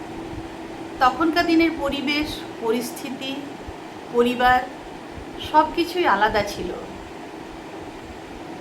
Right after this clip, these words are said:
এখনকার দিনে সেটা আর নেই,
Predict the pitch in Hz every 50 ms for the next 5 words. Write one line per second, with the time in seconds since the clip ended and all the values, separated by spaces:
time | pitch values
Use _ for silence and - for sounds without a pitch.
0 | - - - - - - - - - 202 226 - - - 311 - - 311 302 254
1 | 277 269 254 240 240 269 302 - - - - - - - - - - - - -
2 | - - - - - 269 262 262 277 262 254 247 220 202 208 196 180